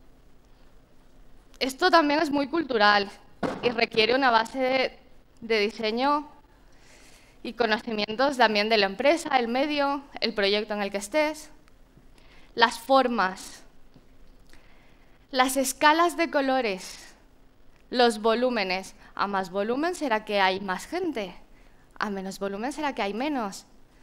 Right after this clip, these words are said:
Cosas que ya damos por entendido simplemente por verlo. Los ángulos, otra vez los tamaños, pero ya alineados, que son las comparativas, las áreas y los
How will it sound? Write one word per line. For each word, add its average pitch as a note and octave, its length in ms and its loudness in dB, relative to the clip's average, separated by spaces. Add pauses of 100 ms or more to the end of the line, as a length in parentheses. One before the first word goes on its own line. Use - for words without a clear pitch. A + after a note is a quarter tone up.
(140)
Cosas C#4+ 280 -4
que D#4 120 -8
ya C4+ 140 0
damos D#4 220 -2
por C#4+ 140 -4
entendido C4 480 -2
simplemente C#4+ 500 -2
por A#3 200 0
verlo. G#3+ 460 -2 (1800)
Los G3 260 -4
ángulos, D4 1040 4 (300)
otra - 180 -14
vez F3+ 140 -2
los F3+ 180 -12
tamaños, F3+ 440 -8
pero E3 160 -8
ya E3 160 -4
alineados, C#4+ 1040 -2
que F#3+ 140 -12
son D#3 140 -12
las D#3+ 120 -10
comparativas, C4 840 0 (320)
las F#3 300 -6
áreas A3+ 600 0 (340)
y A3 120 -8
los G#3+ 280 -4